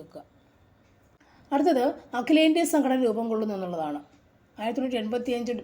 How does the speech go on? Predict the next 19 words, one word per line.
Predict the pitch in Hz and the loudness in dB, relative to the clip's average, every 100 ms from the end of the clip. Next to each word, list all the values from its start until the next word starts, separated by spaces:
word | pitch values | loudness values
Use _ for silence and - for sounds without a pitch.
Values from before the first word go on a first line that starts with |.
| 214 | -4
പകൽ, | 208 220 269 - - 196 | -2 -2 -4 -12 -20 -16
ഡിസംബർ | 190 233 233 | -10 -8 -6
ഇരുപത്തെട്ട് | 220 214 214 208 208 | -6 -6 -6 -8 -6
പകൽ | 202 214 208 | -4 -4 -6
പന്ത്രണ്ട് | 196 208 233 214 | -6 -6 -6 -6
മണിക്ക് | 185 180 175 - - - - _ - | -6 -6 -8 -8 -20 -20 -20 _ -4
ബോംബെയിലെ | 214 233 262 277 269 269 254 214 | 0 2 2 4 6 6 4 2
ഗോകുൽദാസ് | 214 233 233 233 247 240 | 2 0 2 0 0 -2
തേജ്പാൽ | 208 202 - 220 208 202 | -6 -6 -6 -4 -4 -6
സംസ്കൃത | 185 - 196 202 202 | -10 -10 -8 -4 -2
കോളേജിലെ | 185 180 190 170 - - - - 214 | -2 -4 -6 -8 -8 -18 -20 -14 -8
വിശാലമായ | - 226 240 262 254 254 | -4 0 2 2 2 2
മുറിയിൽ | 233 190 208 196 | 0 -2 -4 -4
ഒരു | 185 | -4
യോഗം | 175 185 | -4 -6
നടന്നു. | 151 147 160 - - - _ 202 | -8 -12 -14 -16 -20 -20 _ -8
എഴുപത്തിരണ്ട് | 208 226 226 226 | -6 -4 -4 -4
പേർ | 220 220 214 | -4 -2 -2
ഒത്തുകൂടിയിട്ടുണ്ട്. | 185 185 175 180 180 208 | -4 -8 -10 -10 -10 -8